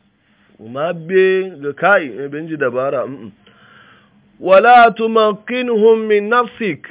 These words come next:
Ga lugwa de nasara ti obo ma. O ko? Wona ka de ilimi a ci da gimi bi ayin.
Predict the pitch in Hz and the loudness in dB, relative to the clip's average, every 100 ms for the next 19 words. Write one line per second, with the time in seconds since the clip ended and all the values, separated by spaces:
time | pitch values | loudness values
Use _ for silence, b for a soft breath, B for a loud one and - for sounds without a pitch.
0 | - 139 175 185 202 185 180 170 151 131 | -16 -4 -2 -2 -4 -2 0 2 2 0
1 | 131 170 185 185 190 175 160 - 175 147 | -4 -6 -6 -8 -8 -6 -8 -8 -6 -6
2 | 143 147 139 - _ _ _ _ _ _ | -6 -8 -10 -14 _ _ _ _ _ _
3 | _ _ _ _ _ - 139 147 143 147 | _ _ _ _ _ -4 0 2 0 -4
4 | 170 240 _ b b b - 202 196 196 | -12 -14 _ b b b -6 -4 -4 -2
5 | 202 196 190 208 175 160 151 156 175 147 | -2 0 0 0 -6 -6 -6 -6 -4 -4
6 | 143 165 170 165 165 170 170 170 | -6 -6 -2 2 2 2 -2 -6